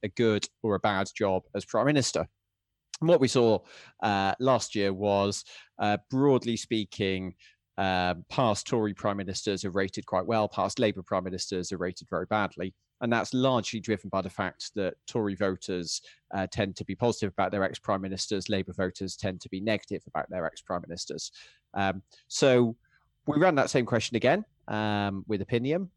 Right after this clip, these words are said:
and, um, well, there's been a bit of a shift.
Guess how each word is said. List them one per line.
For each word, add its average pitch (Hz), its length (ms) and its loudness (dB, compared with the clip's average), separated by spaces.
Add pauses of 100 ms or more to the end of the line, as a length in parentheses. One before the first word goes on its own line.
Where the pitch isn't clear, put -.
(140)
and, 101 680 -2 (180)
um, 101 640 0 (480)
well, 139 320 2 (280)
there's 151 140 2
been 233 160 0
a 175 40 -2
bit 190 140 4
of 123 100 0
a 107 40 2
shift. - 540 -2